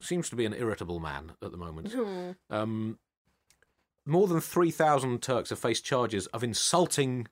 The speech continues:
Speaker 1: the president, which I, I can imagine that. I can see how that m-, m-, can happen, because the guy is an absolute cunt, and it must be hard
Speaker 2: Watch
Speaker 1: i-,
Speaker 2: out!
Speaker 1: if you live in his nation
Speaker 2: You're in so
Speaker 1: not,
Speaker 2: much trouble.
Speaker 1: not to think he's a cunt, and given how much of a cunt he is,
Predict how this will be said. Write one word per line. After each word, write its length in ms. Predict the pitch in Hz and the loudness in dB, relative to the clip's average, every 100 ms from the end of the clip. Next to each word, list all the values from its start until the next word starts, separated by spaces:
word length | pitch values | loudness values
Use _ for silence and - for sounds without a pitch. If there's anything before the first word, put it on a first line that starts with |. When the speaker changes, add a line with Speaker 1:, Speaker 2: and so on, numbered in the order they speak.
| _ _ _ _ - | _ _ _ _ -6
Speaker 1:
the 60 | |
president, 640 | - 143 110 87 110 - - _ _ _ _ _ _ _ _ _ _ _ | 0 2 2 -2 -6 -8 -10 _ _ _ _ _ _ _ _ _ _ _
which 420 | 160 165 - - - _ | 2 2 4 0 -2 _
I, 80 | 139 | -2
I 60 | 175 | 2
can 160 | 175 214 | 2 4
imagine 300 | 294 - 147 | 4 4 2
that. 120 | 127 | 0
I 40 | 170 | -2
can 140 | - | 0
see 140 | 202 269 | 4 4
how 100 | 233 | 6
that 160 | 190 | 4
m-, 80 | 185 | 4
m-, 260 | 175 175 - _ | 2 -2 -8 _
can 120 | - | 0
happen, 320 | 165 170 87 - - | 2 2 0 -8 -6
because 240 | 131 156 | 0 2
the 60 | 151 | 4
guy 240 | 202 180 | 6 6
is 80 | 143 | 6
an 80 | 139 | 6
absolute 360 | 143 - 117 98 - 880 | 4 4 2 4 2 0
cunt, 140 | - - | -2 0
and 120 | 165 | 4
it 60 | |
must 180 | 196 208 | 4 4
be 120 | 175 | 4
hard 360 | 160 180 151 160 | 4 6 6 8
Speaker 2:
Watch 220 | 339 349 | 8 8
Speaker 1:
i-, 60 | 277 | 8
Speaker 2:
out! 260 | 359 330 - | 8 6 4
Speaker 1:
if 140 | 156 165 | 2 4
you 100 | 175 | 6
live 160 | 175 | 6
in 80 | 165 | 6
his 180 | 151 135 | 4 4
nation 500 | 143 151 - 90 87 | 4 4 4 0 -2
Speaker 2:
You're 200 | 285 339 | 2 4
in 80 | 339 | 6
so 100 | 170 | 6
Speaker 1:
not, 80 | 330 | 6
Speaker 2:
much 180 | 311 | 4
trouble. 400 | - 311 294 202 165 | 4 6 6 2 4
Speaker 1:
not 200 | 175 - | 2 4
to 100 | 160 | 2
think 280 | - 180 | 4 2
he's 160 | 123 127 | 2 2
a 40 | |
cunt, 400 | - - - - - | 4 4 2 2 2
and 80 | 147 | 4
given 180 | 160 160 | 4 4
how 120 | 170 | 4
much 180 | 165 143 | 4 2
of 60 | 143 | 2
a 20 | |
cunt 360 | - - - 151 | 4 4 4 6
he 80 | 185 | 6
is, 340 | 107 123 - | 4 2 -2